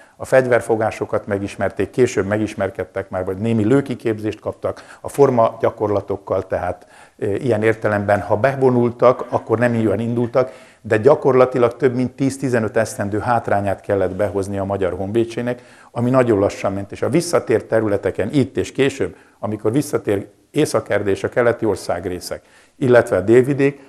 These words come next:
akkor az itt lévő magyar ka-, katonákat, akik, vagy bocsánat, magyarokat, akik voltak katonák a román vagy a jugoszláv haderőbe, azokat átképzésre kellett behívni, hiszen mások voltak a fegyverek,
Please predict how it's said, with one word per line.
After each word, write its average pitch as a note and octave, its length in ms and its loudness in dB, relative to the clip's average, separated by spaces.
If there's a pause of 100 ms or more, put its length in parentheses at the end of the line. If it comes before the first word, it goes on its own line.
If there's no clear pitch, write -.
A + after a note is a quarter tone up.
(140)
akkor - 240 0
az A2+ 80 0
itt F#3+ 180 -2
lévő A2 300 2
magyar A2+ 380 -2
ka-, - 260 -4
katonákat, A2+ 540 -2
akik, G2+ 140 2
vagy A2 140 4
bocsánat, G#2+ 320 -4
magyarokat, A2 540 0
akik F#2 220 -8
voltak A2 340 -2
katonák F2+ 480 -6
a E2+ 40 -4
román G#2 320 0
vagy F2+ 140 -6
a F2 40 -6
jugoszláv G2+ 460 -6
haderőbe, C3 500 -2 (460)
azokat A#2+ 400 -2
átképzésre G2+ 680 0
kellett F#2+ 280 -4
behívni, A2+ 580 0 (300)
hiszen A#2+ 280 0
mások B2+ 420 0
voltak G2 420 -4
a E2+ 240 -4
fegyverek, A#2 720 0